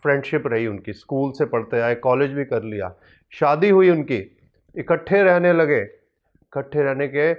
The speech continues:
छः महीने के अंदर उन्होंने आपस में झगड़ा करके वो लड़की घर से चली गई। तो आप सोचिए, अगर ये सच्चा प्रेम होता, तो सच्चा प्रेम होता तो इस प्रकार से होता। तो सच्चे प्रेम के लिए क्या करना है हमें?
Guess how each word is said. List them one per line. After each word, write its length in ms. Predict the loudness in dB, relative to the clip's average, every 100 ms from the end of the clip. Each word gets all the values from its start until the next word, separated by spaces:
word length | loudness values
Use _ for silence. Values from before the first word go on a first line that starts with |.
| -8 _
छः 300 | 0 0 2
महीने 240 | -2 -4
के 120 | -4 -6
अंदर 400 | -4 -2 -2 -4 _ _ _ -12
उन्होंने 340 | -6 -4 -4
आपस 280 | -4 -6 -8 -8
में 120 | -8
झगड़ा 340 | -8 -4 -2
करके 420 | -2 -8 -4 -4 -4 -10 _ _
वो 100 | -8
लड़की 680 | -6 -6 -8 -8 -8 -10 _ _ -12
घर 160 | -10
से 160 | -10 -12
चली 280 | -12 -12 -10
गई। 160 | -12 -16 _ _ _ _
तो 60 | -4
आप 140 | -4
सोचिए, 520 | -4 -8 -6 -10 -12 -14 _ _ _ -8
अगर 160 | -4
ये 100 | -2
सच्चा 420 | -4 -8 -4 0 0
प्रेम 280 | 0 -4
होता, 720 | -4 -6 -2 0 0 -2 -12 _ _ _
तो 80 | -10
सच्चा 360 | -10 -6 -4
प्रेम 220 | -2 -4 -4
होता 300 | -4 -2 -2
तो 140 | -4
इस 100 | -8
प्रकार 380 | -8 -2 -2 -2
से 140 | -6
होता। 440 | -8 -8 -12 -14 _ _ _
तो 60 | -14
सच्चे 360 | -8 -6 -2 -2
प्रेम 320 | 0 -2 -2
के 100 | -4
लिए 140 | -4
क्या 200 | -4 -4
करना 300 | -4 -6 -4
है 80 | -4
हमें? 280 | -4 -6